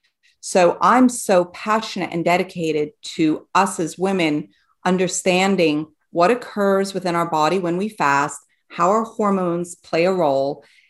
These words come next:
And I would tell you that for anyone who has not fasted,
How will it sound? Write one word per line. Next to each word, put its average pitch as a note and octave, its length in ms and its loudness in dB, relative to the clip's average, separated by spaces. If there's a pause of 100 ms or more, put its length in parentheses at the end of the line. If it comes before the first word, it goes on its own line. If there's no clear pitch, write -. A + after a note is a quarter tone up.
(220)
And F3 360 4
I E3+ 180 2
would A3 140 0
tell C4+ 220 -2
you G#3 140 0
that D#3 400 0
for - 200 -8
anyone F#3+ 680 2 (200)
who D#3+ 100 -8
has D#3+ 320 -2
not D#3+ 340 0
fasted, C#3+ 640 -4